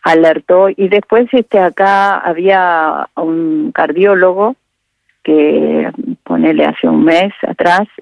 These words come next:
eh, que venía una vez a la semana y muy rápidamente falleció. A los, mm, lo internaron un jueves, él vino un lunes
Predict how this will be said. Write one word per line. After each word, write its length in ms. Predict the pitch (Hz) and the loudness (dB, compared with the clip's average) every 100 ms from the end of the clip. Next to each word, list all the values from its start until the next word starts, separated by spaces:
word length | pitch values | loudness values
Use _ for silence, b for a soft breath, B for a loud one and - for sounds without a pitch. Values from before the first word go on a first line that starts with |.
| - | -2
eh, 440 | 156 151 147 156 - | 0 2 0 -2 0
que 80 | |
venía 400 | 160 175 180 185 | 2 2 2 2
una 180 | 175 185 | 2 2
vez 140 | 185 190 | 0 0
a 60 | 202 | 0
la 140 | 202 | 0
semana 480 | - 220 208 202 233 - b b b b _ | 0 0 0 0 -4 -6 b b b b _
y 80 | - 165 160 | -8 -4 -2
muy 240 | 170 196 208 | 0 2 2
rápidamente 760 | 208 214 196 185 180 190 190 | 2 2 2 2 0 -2 -2
falleció. 840 | - 147 147 147 - 156 139 135 - | -2 -2 -2 -6 0 2 2 0 -8
A 180 | - 160 | -8 -6
los, 440 | 156 160 - - - - - - | -4 -2 -2 -2 -6 -12 -12 -6
mm, 680 | 76 - - - - - 285 | -2 -2 -4 -4 -6 -4 0
lo 120 | - | 2
internaron 600 | - - 147 160 175 175 | 2 2 2 2 2 0
un 100 | 165 | -2
jueves, 500 | - 170 185 208 226 | -2 2 2 2 0
él 180 | - 160 | -2 -2
vino 280 | 170 175 165 | 0 0 0
un 200 | 160 160 | 0 0
lunes 340 | 175 185 196 | 0 2 0